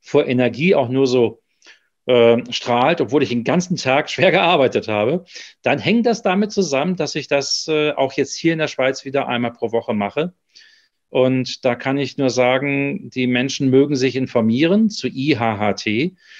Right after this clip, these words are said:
Und mit der Abkürzung kommt man schon im Internet relativ weit. Und da stehe ich aber auch gerne für Auskünfte zur Verfügung, wenn's da Nachfragen gibt.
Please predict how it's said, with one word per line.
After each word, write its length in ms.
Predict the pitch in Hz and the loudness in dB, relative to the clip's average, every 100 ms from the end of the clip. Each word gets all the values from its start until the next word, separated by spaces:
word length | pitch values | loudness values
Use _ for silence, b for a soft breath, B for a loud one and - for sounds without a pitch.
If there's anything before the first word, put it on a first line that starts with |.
| B B B - | B B B -4
Und 140 | 120 | 0
mit 140 | 131 | 2
der 100 | 147 | 2
Abkürzung 480 | 151 - 156 - 143 | 2 2 0 2 -2
kommt 240 | 139 139 156 | 0 0 0
man 140 | 135 | -2
schon 200 | 139 135 | 0 2
im 100 | 127 | 2
Internet 400 | 123 131 135 123 | 0 0 0 0
relativ 480 | 120 117 117 113 98 | 2 2 2 -2 0
weit. 400 | 113 110 147 - b b b b _ | 0 2 0 -4 b b b b _
Und 200 | 131 123 | 0 2
da 100 | 123 | 2
stehe 260 | 120 127 123 | 2 2 2
ich 120 | 123 | 2
aber 160 | 120 120 | 2 2
auch 120 | - | 2
gerne 500 | 117 117 123 120 120 _ _ _ | 2 4 2 0 -4 _ _ _
für 220 | - 117 | -2 0
Auskünfte 540 | 104 - 110 101 - | 0 -2 -4 -4 -6
zur 180 | - 135 | -4 -2
Verfügung, 560 | - 104 127 113 107 104 | 0 0 0 2 0 0
wenn's 220 | 101 - | -4 -4
da 120 | 98 | -4
Nachfragen 640 | 87 80 - - 82 82 | -4 -8 -14 -14 -14 -14
gibt. 300 | 80 - _ | -16 -18 _